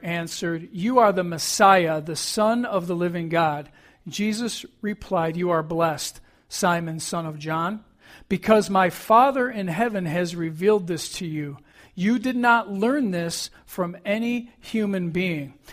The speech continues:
Now, ma-, make mention here that the writer said Simon Peter answered, but Jesus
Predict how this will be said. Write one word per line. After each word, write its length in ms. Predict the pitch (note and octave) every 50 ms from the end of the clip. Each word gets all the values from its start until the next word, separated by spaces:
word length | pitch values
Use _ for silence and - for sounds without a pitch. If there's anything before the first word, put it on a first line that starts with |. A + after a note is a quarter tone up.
| - - -
Now, 280 | F#3+ G3+ G3 F#3+ G3+ G3+
ma-, 300 | G3+ G#3 C4+ E4 D#4 - - - -
make 240 | G3+ A#3+ C#4+ D4 -
mention 400 | G#3 A3+ C#4 C4+ - - G#3+ F#3
here 220 | D#3 F#3 F#3 F#3
that 180 | F3+ F3+ F3 F3
the 80 | F#3 E3+
writer 540 | D#3 D#3 F3 A3 C4+ D4 D#4+ D4 A3+ F#3+
said 280 | - - - G#3+ F#3 E3
Simon 480 | - - - A3+ A3 A3+ A3 G3+ F#3 D#3+
Peter 400 | - - - B3 A#3 F#3+ E3 E3+
answered, 640 | G3 A3+ B3+ B3+ - - F3 D#3 D3+ D#3 D3+ -
but 140 | - F3+ D#3+
Jesus 840 | - - E3+ G3+ C4 D4+ D#4+ C4+ E3+ F3 F3 E3 D3+ - - - -